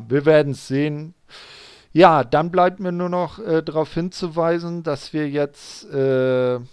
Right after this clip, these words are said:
natürlich auch einen neuen tollen Kalender in unserem, äh, Forum haben, wo ihr dann sehen könnt, wann die nächsten Releases unserer Pay-per-Views anstehen. So ist das zum Beispiel, wenn ihr diesen,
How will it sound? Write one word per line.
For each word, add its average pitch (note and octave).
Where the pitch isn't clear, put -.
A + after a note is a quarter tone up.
natürlich C3+
auch C3+
einen A#2
neuen F#3+
tollen C#4
Kalender G3+
in E3
unserem, C#3+
äh, B2
Forum D3
haben, A#2
wo C3+
ihr D3+
dann C3+
sehen C3+
könnt, E3
wann C3+
die D#3+
nächsten C#3+
Releases D#3
unserer A#2+
Pay-per-Views E3+
anstehen. D3
So C3+
ist D3+
das C#3+
zum B2
Beispiel, B2+
wenn A#2+
ihr B2+
diesen, A#2+